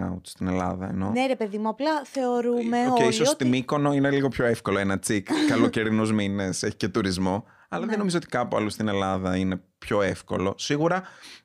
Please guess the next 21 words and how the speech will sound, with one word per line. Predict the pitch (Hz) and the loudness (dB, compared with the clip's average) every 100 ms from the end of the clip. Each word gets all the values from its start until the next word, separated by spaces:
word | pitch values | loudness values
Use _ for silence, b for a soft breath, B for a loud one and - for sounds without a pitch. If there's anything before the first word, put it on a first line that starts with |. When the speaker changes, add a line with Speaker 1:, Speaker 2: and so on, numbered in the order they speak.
| _ - | _ -16
Speaker 1:
σε | - - | -10 -2
μια | 110 127 | 0 0
Speaker 2:
Ο | |
Speaker 1:
μικρότερη | 143 - 131 226 127 | 0 2 2 2 2
Speaker 2:
βαθμός | - | 0
δυσκολίας | 294 - 254 240 226 220 247 294 - | -2 -4 -4 -2 -2 2 0 0 -6
ανεβαίνει | 294 311 302 339 294 233 | -6 -4 -2 -2 0 -2
όταν | 214 220 | -2 -4
είσαι | 214 | -4
σε | 208 | 0
Speaker 1:
Σίγουρα. | 123 214 - | 2 2 -2
Speaker 2:
μια | 214 | -4
επαρχιακή | 208 208 185 - 214 202 - | -4 -6 -8 -8 -6 -6 -8
Speaker 1:
Σίγουρα. | - 220 226 101 196 | -6 -2 0 0 -2
Speaker 2:
περιοχή. | 196 190 - 190 185 175 - - | -4 -8 -12 -10 -10 -14 -20 -4
Speaker 1:
Και | 123 | -2
Speaker 2:
Ας | 117 | -2
το | - | 0
πω | 135 | 0
Speaker 1:
σίγουρα, | 151 180 175 | 0 0 -2
Speaker 2:
έτσι. | 151 - | -4 -14